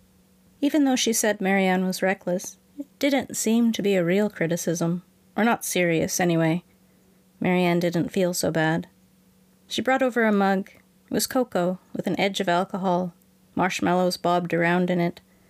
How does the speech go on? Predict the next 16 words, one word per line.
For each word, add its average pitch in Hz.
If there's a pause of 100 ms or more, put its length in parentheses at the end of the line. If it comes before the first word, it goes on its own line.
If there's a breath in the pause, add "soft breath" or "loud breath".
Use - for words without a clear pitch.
(480 soft breath)
Ash -
was 208
eating 220
one 175
herself. 185 (1040)
After -
a 185
long, 190
silent 202
moment, 190 (320)
she -
learned 214
that 185
vampires 208
could -
blush. -